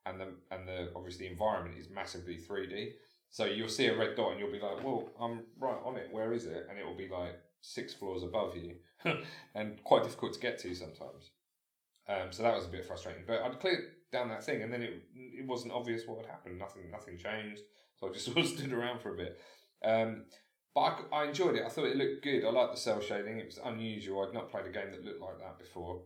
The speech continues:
Um, I just, I just wish I knew what I was supposed to be doing a bit more. It was just like, there was no point to what I was doing. It's just a map with lots of red dots on, and I just sort of made my way around it, killing them.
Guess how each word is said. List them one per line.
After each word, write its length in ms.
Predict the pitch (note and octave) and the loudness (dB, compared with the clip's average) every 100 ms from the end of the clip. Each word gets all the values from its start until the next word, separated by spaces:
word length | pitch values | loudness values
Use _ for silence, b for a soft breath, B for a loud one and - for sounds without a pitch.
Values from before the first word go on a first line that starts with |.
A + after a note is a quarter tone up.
| - _ _ _ - | -16 _ _ _ 0
Um, 540 | G2 F#2+ F#2+ F#2+ F#2 | 4 4 4 -2 -4
I 80 | A#2+ | -2
just, 220 | A2+ - - - | 0 -2 -6 -4
I 80 | G#2+ | -4
just 180 | - | -2
wish 180 | A#2 A2+ | 0 2
I 120 | G2+ F#2+ F2+ | 2 0 -4
knew 240 | G2+ G#2 F#2+ | -6 -4 -2
what 160 | F2 | 0
I 20 | F2 | -2
was 80 | |
supposed 260 | F2+ F#2+ - | -4 -6 -6
to 60 | E2+ | -8
be 80 | |
doing 160 | F2+ F2 | -6 -6
a 40 | |
bit 180 | E2+ E2+ | -8 -10
more. 260 | E2+ E2 E2 - _ _ | -10 -10 -12 -16 _ _
It 80 | F2+ | -12
was 140 | F2 F2 | -10 -10
just 180 | - | -6
like, 160 | F2+ E2 - - | -4 -4 -8 -12
there 100 | F#2+ | -10
was 120 | F#2 | -8
no 100 | G2+ F#2 | -6 -8
point 320 | F2 G#2+ G2+ - | -6 -6 -6 -8
to 80 | F#2 | -4
what 160 | F#2+ | -2
I 40 | - | -2
was 80 | |
doing. 160 | - G2+ | -4 -6
It's 120 | G2 | -8
just 160 | - - | -12 -10
a 40 | |
map 380 | F#2 F#2+ F2+ E2+ - _ _ _ _ _ _ | -8 -6 -6 -8 -14 _ _ _ _ _ _
with 120 | F2+ F#2+ | -10 -6
lots 200 | F2 E2+ | -6 -6
of 80 | |
red 200 | E2+ E2+ | -6 -4
dots 280 | F2 F2+ - | -4 -6 -6
on, 200 | E2+ E2 D#2+ | -10 -10 -12
and 80 | E2 | -10
I 80 | E2+ | -8
just 140 | E2 - | -8 -10
sort 140 | - | -10
of 60 | E2+ | -6
made 240 | F2+ E2+ | -6 -6
my 80 | E2+ | -6
way 160 | E2+ | -4
around 280 | E2 E2 E2+ | -4 -6 -8
it, 100 | E2 | -10
killing 220 | - F2 | -10 -10
them. 120 | E2+ | -8